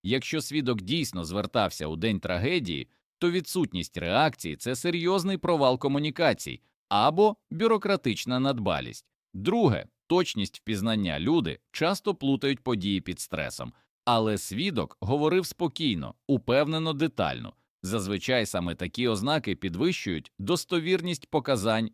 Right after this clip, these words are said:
Треті, матері відеозаписів. Питання того, хто саме зображений на записах, може стати ключовим. Якщо суд визнає, що зовнішність та хода не збігаються,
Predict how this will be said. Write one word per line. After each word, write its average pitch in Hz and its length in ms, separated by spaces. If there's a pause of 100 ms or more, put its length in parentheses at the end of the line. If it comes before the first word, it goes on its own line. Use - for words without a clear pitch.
(140)
Треті, 101 500 (380)
матері 175 720
відеозаписів. 98 1120 (460)
Питання 127 460
того, 117 340
хто - 240
саме 123 360
зображений 82 640
на 87 120
записах, 92 720
може 143 480
стати 80 420
ключовим. 80 640 (300)
Якщо 180 420
суд 165 220
визнає, 92 560
що 117 240
зовнішність 98 840
та 110 120
хода 90 380
не 85 140
збігаються, 98 760